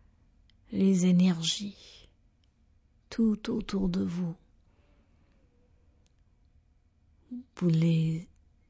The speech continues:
vous les accumulez dans votre cœur.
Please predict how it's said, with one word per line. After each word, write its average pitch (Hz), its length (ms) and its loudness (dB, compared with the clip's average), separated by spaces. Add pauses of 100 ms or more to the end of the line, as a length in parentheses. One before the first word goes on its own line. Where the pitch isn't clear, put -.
(1900)
vous 202 100 -2
les 180 260 2
accumulez 190 840 2
dans 180 180 -2
votre 180 340 -6
cœur. 185 720 -8